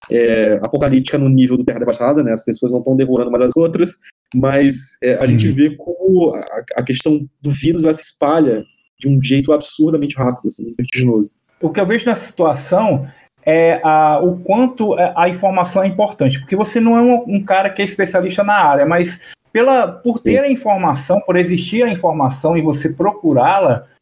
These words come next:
Speaker 2: né, e você conseguiu, é, prever, digamos assim, entre aspas, se a gente pode falar de prever, mas é, é pra, pra a gente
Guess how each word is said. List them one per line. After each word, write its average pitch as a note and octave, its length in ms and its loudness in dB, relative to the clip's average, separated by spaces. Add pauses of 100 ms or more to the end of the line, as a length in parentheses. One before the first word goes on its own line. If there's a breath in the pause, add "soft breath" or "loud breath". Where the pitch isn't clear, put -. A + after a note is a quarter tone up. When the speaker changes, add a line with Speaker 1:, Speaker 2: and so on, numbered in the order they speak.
(120)
Speaker 2:
né, C#3 320 0
e - 20 0
você C#3 240 0
conseguiu, D#3+ 720 2
é, C3 460 4
prever, D#3 680 0
digamos C3 300 2
assim, B2+ 220 -2
entre C3 220 -2
aspas, A#2+ 360 0
se - 60 -6
a A#2 40 -2
gente A#2 100 -4
pode B2 200 -2
falar A#2 220 0
de A#2 160 -8
prever, A2+ 400 0 (400 loud breath)
mas D#3+ 760 0
é, F3+ 360 0
é F3+ 40 -6
pra, A3+ 240 -2
pra C4 340 -2
a G3+ 80 -2
gente B3 300 -4